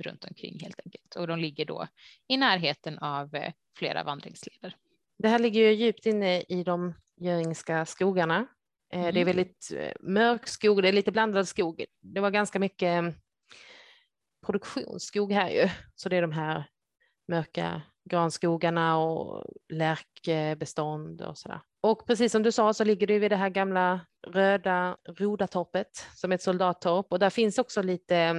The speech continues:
Speaker 2: verksamhet. Det finns en förening som förvaltar det och har lite olika evenemang och sådär. Jag tycker att det här är ett väldigt trevligt vindskydd, även detta. Eh, det se-, ser ju lite mer traditionellt ut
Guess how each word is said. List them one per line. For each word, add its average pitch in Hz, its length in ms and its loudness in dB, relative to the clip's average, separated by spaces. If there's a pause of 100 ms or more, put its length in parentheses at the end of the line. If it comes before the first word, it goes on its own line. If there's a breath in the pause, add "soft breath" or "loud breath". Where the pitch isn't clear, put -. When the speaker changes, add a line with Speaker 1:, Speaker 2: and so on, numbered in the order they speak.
(540 loud breath)
Speaker 2:
verksamhet. 175 680 0
Det 185 80 0
finns 180 200 2
en 165 60 0
förening 180 440 2
som 175 160 -2
förvaltar 170 540 0
det 98 320 -2
och - 160 -8
har 160 180 0
lite 156 220 -4
olika 156 360 -2 (500 loud breath)
evenemang 175 520 2
och 196 100 -2
sådär. 220 360 0 (280)
Jag 190 360 2
tycker - 180 0
att - 80 0
det 226 60 0
här 190 280 0 (160)
är 220 100 0
ett 220 100 -8
väldigt 214 220 0
trevligt 214 520 -2 (360)
vindskydd, 208 580 2
även 196 200 2
detta. 202 480 0 (420)
Eh, 185 540 2
det 220 520 2
se-, - 220 -12 (160)
ser 254 140 4
ju 240 100 6
lite 233 220 2
mer 220 180 2
traditionellt 220 580 -2
ut 185 320 -2